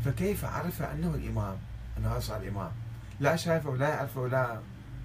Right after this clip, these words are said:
وكيف أصبح بابا له ونائبا عنه وسفيرا عنه بعدين؟ شلون صار أنه في المرة صار هو سفير ماله؟ وإذا كان هو يقول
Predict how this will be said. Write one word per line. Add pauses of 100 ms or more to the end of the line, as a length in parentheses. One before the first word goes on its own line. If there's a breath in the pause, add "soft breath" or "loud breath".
(1400 loud breath)
وكيف
أصبح
بابا
له
ونائبا
عنه
وسفيرا
عنه
بعدين؟
شلون
صار
أنه
في
المرة
صار
هو
سفير
ماله؟ (1400 loud breath)
وإذا
كان
هو
يقول